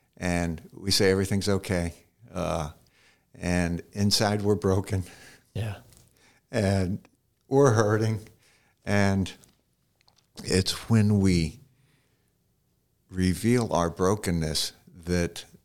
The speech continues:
Speaker 1: the strength of Christ is revealed in us. I mean, it's, uh,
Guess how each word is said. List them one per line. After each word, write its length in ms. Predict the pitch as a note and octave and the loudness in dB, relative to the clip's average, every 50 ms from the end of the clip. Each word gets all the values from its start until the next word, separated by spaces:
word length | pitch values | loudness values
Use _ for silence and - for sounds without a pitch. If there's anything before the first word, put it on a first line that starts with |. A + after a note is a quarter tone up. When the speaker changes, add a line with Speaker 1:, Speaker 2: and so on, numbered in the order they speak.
| _ _ _ F2+ E2 | _ _ _ -20 -8
Speaker 1:
the 120 | E2+ F2+ F2 | -4 -2 0
strength 720 | - - - - F2+ F2 G2+ C3 D3 C3+ G#2+ - - - - | 0 0 -2 -2 -2 0 2 2 4 2 0 0 -4 -8 -4
of 260 | F2 F2+ D#2+ - - | -4 -4 -4 -6 -8
Christ 560 | - - - F2 E2+ E2 E2+ E2 - - - - | -10 -4 -2 -2 0 0 -2 -2 -2 -4 -4 -8
is 280 | - - G2 F2 E2 F2+ | -8 -6 -6 -4 -4 -2
revealed 640 | F2+ F2 F2 D#2+ D#2 E2+ F2+ F2+ E2+ D#2+ D#2+ D2+ - | -2 -2 -2 -2 -2 -2 -2 -2 -2 -2 -6 -8 -10
in 300 | - E2 E2+ E2 E2 - | -8 -6 -4 -4 -4 -6
us. 460 | - D2+ D2 C#2 - - - - - - - | -6 -6 -6 -6 -4 -4 -6 -6 -6 -10 -10
I 100 | D#2 D2+ | -8 -6
mean, 120 | E2 F2 F2+ - - - - - - - - _ | -6 -6 -6 -10 -16 -20 -20 -20 -20 -20 -20 _
it's, 300 | - F#2 E2+ - - - | -8 -6 -4 -2 0 0
uh, 340 | F#2 F2 E2+ D#2+ D#2+ D#2 D#2+ | 2 0 0 0 -2 -4 -6